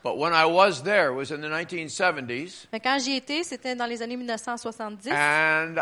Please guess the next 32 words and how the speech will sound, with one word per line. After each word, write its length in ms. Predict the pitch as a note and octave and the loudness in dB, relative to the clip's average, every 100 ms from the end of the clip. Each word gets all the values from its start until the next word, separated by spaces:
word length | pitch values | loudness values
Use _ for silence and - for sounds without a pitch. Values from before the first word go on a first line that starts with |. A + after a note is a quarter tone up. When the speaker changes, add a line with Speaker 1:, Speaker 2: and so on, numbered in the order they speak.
| - | 0
Speaker 1:
I 280 | E3+ G#3+ G#3 | 0 2 0
asked, 460 | E3+ A3 A#3 - D#3 | 2 4 4 0 -2
I 120 | E3+ | -2
guess 300 | D#3+ A3+ - | -2 -4 -6
it 80 | B2 | -6
was 200 | E3+ E3 | -4 0
our 240 | C#3+ C#3+ | 2 0
guide, 560 | C3 F3+ E3 A#2+ F#2 F2+ | 0 0 2 2 -2 -4
I 180 | A#2 A#2+ | -4 0
asked 280 | C3 E3 - | -2 -2 -8
him 120 | D3+ | -12
a 40 | |
question. 440 | B2+ E3 F3+ - - - - - - - | -10 -10 -10 -12 -16 -20 -20 -20 -10 -2
Speaker 2:
Et 240 | A#3+ A#3+ | 2 2
je 80 | A#3 | 2
pense 200 | D4 D#4+ | 0 0
que 140 | D4+ | 0
j'ai 160 | C4 A#3+ | 0 -2
posé 240 | B3 B3+ | -2 -2
une 80 | D#4+ | -2
question 300 | C#4 B3+ D#4 | -2 -2 0
à 100 | B3+ | 0
notre 240 | G#3 F#3 | -2 -10
guide. 420 | F3 B3 A3+ - F#3 - | -8 -8 -8 -12 -10 -4
Speaker 1:
I 100 | D3+ | -2
saw 260 | - G3+ | 4 4
the 120 | G3+ F#3+ | 4 2
people 400 | F#3+ G#3+ G3+ F#3 | -2 0 0 -2
at 60 | |
the 120 | F3+ | 0
Wailing 560 | F3 F#3+ G#3+ G3 F3 C#3+ | -2 2 2 0 -4 -4
Wall. 320 | C3+ B2 F#2+ | 0 0 -2